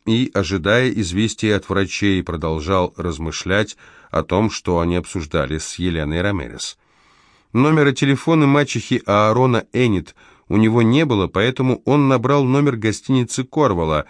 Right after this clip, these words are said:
и женщина, голос которой был очень похож на голос секретарши в приёмной,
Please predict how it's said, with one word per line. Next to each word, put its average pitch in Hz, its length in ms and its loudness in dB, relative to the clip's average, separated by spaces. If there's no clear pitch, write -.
и 85 240 0
женщина, 87 580 -2
голос 80 320 -4
которой 82 380 -6
был 80 160 -6
очень 80 280 -6
похож 82 440 -6
на 82 100 -4
голос 80 340 -4
секретарши 85 680 -6
в - 60 -20
приёмной, 82 600 -4